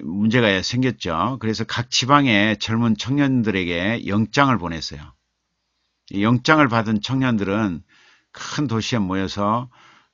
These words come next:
기차를 타고 훈련소로 갔죠. 청년들을 태운 기차가 대부분 밤늦게 훈련소로 떠나는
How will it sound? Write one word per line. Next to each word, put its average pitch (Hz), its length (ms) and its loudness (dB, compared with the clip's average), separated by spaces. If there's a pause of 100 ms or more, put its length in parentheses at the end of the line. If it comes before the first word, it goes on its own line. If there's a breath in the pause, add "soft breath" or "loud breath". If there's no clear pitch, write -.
(120)
기차를 107 420 -2
타고 92 300 -6
훈련소로 117 500 -4
갔죠. 76 500 -12 (1700)
청년들을 147 580 0
태운 107 680 0
기차가 95 1120 -2
대부분 107 420 -4
밤늦게 92 960 -2 (440 soft breath)
훈련소로 127 680 -2
떠나는 95 640 -4